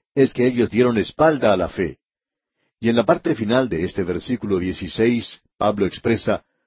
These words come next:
"No les sea tomado en cuenta". Ahora el apóstol manifiesta el gozo de tener a Cristo cerca de él. En el versículo diecisiete dice,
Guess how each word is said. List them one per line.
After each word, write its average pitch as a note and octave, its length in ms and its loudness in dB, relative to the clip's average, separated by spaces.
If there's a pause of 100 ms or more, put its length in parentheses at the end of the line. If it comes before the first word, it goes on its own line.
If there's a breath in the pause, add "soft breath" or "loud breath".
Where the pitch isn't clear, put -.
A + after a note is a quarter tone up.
(120)
"No A#2+ 300 0
les B2 180 2
sea A2+ 420 0
tomado F#2+ 460 0
en E2+ 120 -6
cuenta". D#2 440 -6 (840)
Ahora A#2 180 4
el B2+ 60 4
apóstol C#3+ 360 0
manifiesta A#2 540 0
el G2 140 -2
gozo C3+ 420 2
de F#2 140 -2
tener G2+ 320 0
a F#2 80 0
Cristo B2 380 -2
cerca B2+ 340 0
de D#3 160 0
él. G2+ 160 -6 (280 soft breath)
En A2+ 120 -2
el G#2+ 80 0
versículo B2 440 0
diecisiete G#2+ 560 -2
dice, F#2+ 380 -4